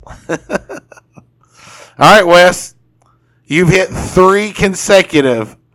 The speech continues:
Speaker 2: atomic dogs. Are you going for four?
Speaker 1: Neil, are you, are, are you, uh,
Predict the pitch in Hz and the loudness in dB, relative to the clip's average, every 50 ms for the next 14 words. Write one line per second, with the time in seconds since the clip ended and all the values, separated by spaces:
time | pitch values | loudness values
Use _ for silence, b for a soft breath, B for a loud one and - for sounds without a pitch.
0 | - - 131 - - 156 151 151 147 147 123 - 135 135 127 104 104 107 - - | -2 -2 -2 2 2 4 4 4 2 0 -2 2 2 4 4 2 0 -4 -18 -20
1 | - _ _ _ _ _ _ _ _ _ _ _ _ _ _ _ _ _ _ _ | -20 _ _ _ _ _ _ _ _ _ _ _ _ _ _ _ _ _ _ _
2 | _ _ _ _ - 127 131 135 135 131 127 123 143 151 160 170 175 175 151 156 | _ _ _ _ -4 -2 0 0 0 0 0 2 2 4 4 4 2 0 0 0
3 | 175 151 - 170 143 120 110 - - - _ _ _ _ - 123 143 147 151 147 | -2 0 2 2 0 0 0 -4 -16 -20 _ _ _ _ -12 -8 -6 -4 -2 -2
4 | 135 123 123 131 147 151 135 110 110 107 104 - - - 101 110 127 143 147 135 | -2 -4 -4 -6 -8 -10 -10 -8 -8 -8 -8 -10 -10 -10 -10 -8 -8 -6 -6 -6
5 | 120 110 107 101 98 95 90 87 - | -6 -6 -4 -4 -6 -6 -8 -10 -14